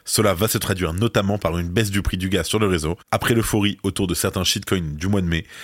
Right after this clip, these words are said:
les frais moyens de transaction sont aujourd'hui revenus sur les niveaux de janvier,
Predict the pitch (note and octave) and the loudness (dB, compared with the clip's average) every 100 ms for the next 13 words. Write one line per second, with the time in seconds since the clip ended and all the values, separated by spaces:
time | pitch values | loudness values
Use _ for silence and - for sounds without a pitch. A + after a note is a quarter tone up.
0 | - - F#2+ - G#2+ A2 A2 F#2+ F2+ F2+ | -12 -2 -2 0 2 2 2 0 -2 -2
1 | - G2 - D#2+ F2+ F2 E2 D#2+ F2+ G#2 | -2 -4 -6 -4 -2 0 -2 -2 0 2
2 | G#2 G#2 - E2 E2+ E2 E2 E2+ F#2+ E2 | 2 0 -2 -2 -2 -2 0 0 0 0
3 | D#2+ | -4